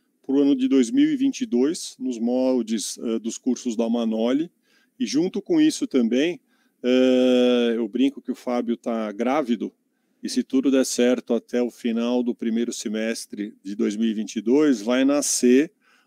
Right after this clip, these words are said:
um livro, né, sobre paciente neurocrítico, eh, conglomerando aí colaboração de uma série de autores de relevância dentro da área, uma obra nacional de referência, esse é o nosso objetivo de desencadear,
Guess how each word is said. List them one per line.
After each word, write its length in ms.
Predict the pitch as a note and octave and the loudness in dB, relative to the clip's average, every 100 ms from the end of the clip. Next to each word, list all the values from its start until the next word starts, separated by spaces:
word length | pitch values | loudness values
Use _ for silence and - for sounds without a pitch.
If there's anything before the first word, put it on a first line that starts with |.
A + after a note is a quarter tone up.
| _ B2+ | _ 2
um 260 | C3 C#3 | 4 4
livro, 680 | C3 C3+ D3 C#3+ D#3+ F3+ G#3 _ | 8 8 6 2 4 4 2 _
né, 340 | - B2 C#3 F#3 | -2 0 0 -4
sobre 840 | - - C#3 C#3 C#3 D3 F3+ - - - | -10 0 6 6 6 2 0 -2 -10 -6
paciente 580 | C#3 - C#3 C#3 - | -4 0 2 2 2
neurocrítico, 800 | C3+ C3 B2 - C3+ - - F#3+ - _ _ _ _ _ - | 2 2 2 4 4 2 -6 -16 -16 _ _ _ _ _ -2
eh, 880 | B2+ B2+ B2+ B2+ B2 B2 B2 B2 B2 | 2 2 2 0 0 0 0 0 -2
conglomerando 720 | - C3 C#3 C#3 C3+ C#3 C3+ C3+ | -2 2 4 4 4 4 4 4
aí 180 | B2+ | 2
colaboração 560 | B2+ C3+ B2+ B2+ A#2 C#3 | 2 0 2 0 0 0
de 60 | B2+ | 0
uma 140 | B2 | 0
série 340 | - C#3 D3+ | 0 0 2
de 80 | C#3 | 2
autores 460 | B2+ A#2+ C3+ C3+ A2+ | 0 0 0 2 0
de 40 | |
relevância 640 | A#2 A#2+ G2+ B2 C#3 C3 A#2+ | -2 -2 -2 -2 -2 -2 -6
dentro 280 | A#2+ A#2+ - | -4 -6 -6
da 140 | A2+ | -8
área, 480 | A2 A#2+ C#3+ D3 C3 | -6 -4 -2 0 0
uma 120 | B2 | 0
obra 260 | B2 A#2+ A#2+ | 0 0 -2
nacional 480 | A#2 - A#2 A2+ A2 | -6 -6 -6 -4 -6
de 100 | G#2+ | -8
referência, 720 | A2 A2+ G#2+ A#2 D3 - B2+ | -8 -6 -4 -2 -4 -4 -6
esse 160 | - | -4
é 40 | A#2+ | -6
o 20 | |
nosso 200 | A2+ - | -6 -8
objetivo 600 | A2+ G#2+ A2+ - A2+ A2 | -10 -8 -8 -4 -4 -4
de 60 | G#2 | -8
desencadear, 760 | G#2+ A2 A2+ A2+ A2+ B2 D3+ | -8 -8 -6 -6 0 0 0